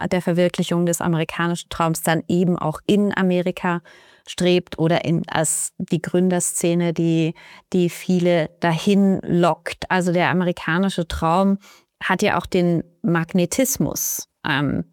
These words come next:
macht den Am-, Magnetismus Amerikas als Migrationsland aus. Aber der chinesische Traum will wohl nicht magnetisieren, oder doch?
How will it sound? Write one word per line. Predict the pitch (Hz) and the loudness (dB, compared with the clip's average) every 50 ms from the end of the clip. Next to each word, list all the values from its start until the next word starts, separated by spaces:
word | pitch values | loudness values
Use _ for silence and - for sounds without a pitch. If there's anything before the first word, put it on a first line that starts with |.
| _ _ _ _ _ _ _ _ _ _ - | _ _ _ _ _ _ _ _ _ _ -6
macht | - 185 165 - - - | -2 -2 -2 -2 -2 -2
den | 202 185 | -2 0
Am-, | - 185 - - | 0 -2 -2 0
Magnetismus | 175 170 170 - - 180 170 - - 180 - - 175 175 - - - - - - - - - _ - | 0 -2 0 0 0 -2 0 -2 -4 -4 -2 -2 -2 -2 -4 -8 -12 -16 -20 -20 -20 -20 -20 _ -6
Amerikas | - 180 170 165 165 170 180 175 - - 180 165 160 - | -2 0 2 2 2 0 0 -2 -2 -4 -4 -2 -4 -4
als | - 165 170 - | -6 -6 -4 -4
Migrationsland | 180 175 - - 160 156 - - - 190 190 202 202 190 - - 156 - 98 127 123 110 - - - _ - - - - _ _ _ | -4 -6 -4 -4 -6 -6 -4 -2 0 0 0 0 0 -2 -2 -2 -2 -2 -2 -2 -4 -6 -8 -10 -16 _ -20 -20 -20 -20 _ _ _
aus. | - 143 123 113 107 113 - - - - | 0 0 2 0 0 -2 -4 -4 -4 0
Aber | - 175 175 180 180 175 170 165 165 160 | 0 2 2 4 2 4 4 4 2 0
der | 165 - - 180 175 | 0 0 0 0 0
chinesische | - - - 185 185 196 208 214 240 226 226 220 214 | 0 -2 0 2 2 2 2 2 0 0 0 -2 -4
Traum | - - 208 190 208 226 226 208 | -4 -2 0 0 2 2 4 4
will | 190 202 202 196 | 4 4 2 2
wohl | 190 196 202 202 | 2 2 2 2
nicht | 202 214 240 - - - - - - | 2 0 0 -2 -6 -10 -10 -4 -2
magnetisieren, | 185 180 170 160 - 180 160 165 - - 175 160 156 175 190 190 170 139 127 135 131 135 139 | 0 0 0 0 0 -2 -2 -2 0 0 0 2 2 2 2 2 2 2 2 2 0 0 -2
oder | - - 160 156 147 143 | -2 -2 -2 -2 -2 0
doch? | 147 156 196 262 - - - | -2 -2 -2 -4 -6 -12 -20